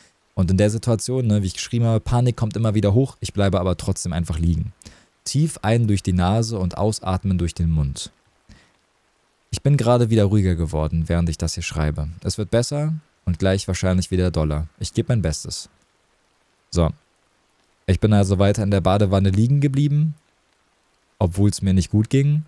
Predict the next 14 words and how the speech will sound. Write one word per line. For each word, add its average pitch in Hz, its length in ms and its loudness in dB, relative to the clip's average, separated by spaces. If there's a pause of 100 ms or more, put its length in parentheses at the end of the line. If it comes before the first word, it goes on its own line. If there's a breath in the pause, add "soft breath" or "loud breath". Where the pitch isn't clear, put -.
Ich - 120 -8
hab, 95 120 -2 (120)
ne, 107 240 0
wie 92 60 -2
ich 90 80 -4
da 90 120 2
auch 85 120 0
hingeschrieben 107 400 0
habe, 104 260 2
während 98 220 2
ich 90 80 -4
das 92 160 -2
hier 82 100 -6
schreibe, 113 600 0